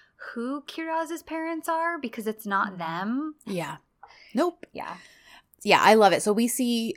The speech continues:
Speaker 2: boundaries being set, or at least the beginning of boundaries being set. Um, so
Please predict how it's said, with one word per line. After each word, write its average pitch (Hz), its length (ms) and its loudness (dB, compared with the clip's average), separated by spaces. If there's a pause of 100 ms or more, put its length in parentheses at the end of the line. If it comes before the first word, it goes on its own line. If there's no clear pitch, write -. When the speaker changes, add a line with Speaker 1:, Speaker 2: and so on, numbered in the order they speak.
(500)
Speaker 2:
boundaries 180 680 2
being 170 320 -4
set, - 480 -4 (1080)
or 190 120 4
at 120 60 2
least 175 220 -2
the 180 80 -2
beginning 160 400 -4
of 156 100 -8
boundaries 151 720 -6 (460)
being 302 200 0
set. 311 320 0 (320)
Um, 180 440 -2 (920)
so 196 480 8